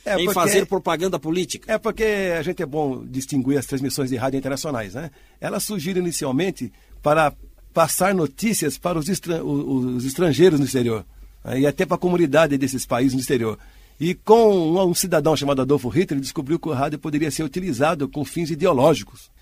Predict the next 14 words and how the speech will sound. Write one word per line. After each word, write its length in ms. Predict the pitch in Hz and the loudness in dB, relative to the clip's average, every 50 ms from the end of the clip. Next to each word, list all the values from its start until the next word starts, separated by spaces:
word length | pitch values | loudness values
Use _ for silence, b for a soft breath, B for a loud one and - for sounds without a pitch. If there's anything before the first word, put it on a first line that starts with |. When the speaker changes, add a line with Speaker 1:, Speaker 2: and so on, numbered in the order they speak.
| - - _ - | -20 -20 _ -4
Speaker 1:
E 200 | - 143 151 170 | 0 0 2 2
a 40 | 160 | 4
Rádio 240 | 143 147 143 180 | 2 4 2 2
Berlim 200 | 175 156 165 151 | 0 2 0 0
Internacional 500 | 156 - 147 139 135 - 139 135 151 180 | 0 0 -2 -4 -2 -2 0 0 0 0
fazia 240 | 170 - 170 165 180 | 0 -2 -2 -2 -2
parte 260 | - - 165 165 139 | 0 0 -2 0 0
desse 240 | 156 147 156 - 160 | -2 -2 -2 -2 -2
grupo 280 | 143 123 147 139 135 131 | -2 -2 -2 -2 0 0
de 60 | 139 | 0
emissoras 420 | 131 131 127 - - 131 123 117 | 2 2 0 0 -2 -2 -2 -2
dos 120 | 110 117 - | -4 -6 -8
países 500 | - 117 113 117 104 113 110 98 - - | -6 -4 -4 -4 -6 -8 -8 -8 -8 -10
comunistas 840 | - - 135 120 110 107 120 156 226 202 - - 147 120 - - | -4 -2 -2 -2 0 0 2 2 2 2 0 -2 -4 -4 -4 -8